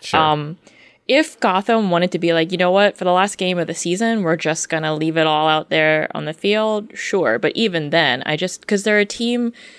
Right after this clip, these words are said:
Speaker 2: that their struggles are, like, structural, deeply structural in their tactics and their personnel.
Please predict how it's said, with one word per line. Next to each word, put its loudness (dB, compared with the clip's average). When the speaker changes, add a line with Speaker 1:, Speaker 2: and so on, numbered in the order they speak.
Speaker 2:
that 2
their 0
struggles -2
are, 2
like, -2
structural, -2
deeply -2
structural 0
in -2
their 0
tactics -6
and -8
their -4
personnel. -2